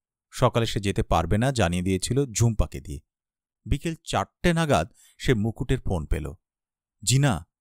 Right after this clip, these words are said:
একটা বাজে খবর আছে।" "কি? বনমালা?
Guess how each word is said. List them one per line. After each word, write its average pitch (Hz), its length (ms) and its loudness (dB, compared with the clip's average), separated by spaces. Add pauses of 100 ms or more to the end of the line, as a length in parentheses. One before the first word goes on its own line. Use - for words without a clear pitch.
(140)
একটা 143 200 2
বাজে 95 320 2
খবর 98 340 -2
আছে।" 76 300 -6 (800)
"কি? 113 320 2 (460)
বনমালা? 123 560 4